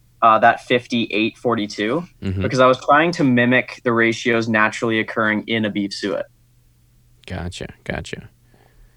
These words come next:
Speaker 1: Yeah, so, um, that actually brings me down to another rabbit hole, and I don't know if you wanna, if you wanna talk about this, but, um, I'm becoming more and more intrigued by, uh, Doctor Paul Saladino's linoleic acid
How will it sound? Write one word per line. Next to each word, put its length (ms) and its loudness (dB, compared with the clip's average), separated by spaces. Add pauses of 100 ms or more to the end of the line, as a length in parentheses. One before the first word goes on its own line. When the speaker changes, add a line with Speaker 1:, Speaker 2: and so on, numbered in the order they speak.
(340)
Speaker 1:
Yeah, 340 6
so, 320 4
um, 260 4
that 120 6
actually 240 2
brings 160 2
me 80 -2
down 300 4
to 120 -4
another 240 4
rabbit 300 4
hole, 160 -4
and 100 -2
I 80 0
don't 140 2
know 80 2
if 120 -2
you 80 -2
wanna, 380 0
if 80 -14
you 60 0
wanna 120 0
talk 240 4
about 220 0
this, 220 -4
but, 280 -2 (680)
um, 320 4
I'm 120 4
becoming 760 2
more 320 6
and 100 4
more 180 6
intrigued 720 0
by, 360 4
uh, 300 2
Doctor 280 2
Paul 220 4
Saladino's 960 0
linoleic 400 4
acid 420 2